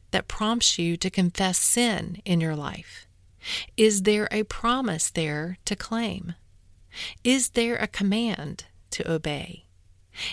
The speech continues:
Is there something there that shows you an attitude that needs to change? What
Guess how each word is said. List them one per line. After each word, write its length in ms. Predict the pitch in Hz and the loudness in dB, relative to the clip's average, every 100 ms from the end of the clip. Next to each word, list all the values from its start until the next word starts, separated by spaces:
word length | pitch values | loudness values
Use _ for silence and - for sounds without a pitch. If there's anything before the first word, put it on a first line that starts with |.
| - | 4
Is 180 | 208 190 | 4 6
there 180 | 202 | 2
something 540 | 196 - 226 - 220 208 | 4 4 2 2 2 2
there 300 | 226 254 202 | 2 2 2
that 200 | 175 - | 2 2
shows 400 | - 226 247 - | 4 4 2 2
you 160 | 208 | 2
an 80 | 196 - | 2 2
attitude 800 | 196 220 208 - 160 143 180 - - | 0 0 -2 -2 -4 -6 -8 -12 -8
that 140 | - | -4
needs 320 | 190 190 190 - | 0 2 0 -2
to 120 | 196 | 0
change? 680 | - 160 165 185 180 - - - - - - - - - | 0 -2 -8 -6 -4 -4 -4 -16 -20 -20 -18 -16 -16 -4
What 500 | 196 196 233 277 | 0 2 0 -2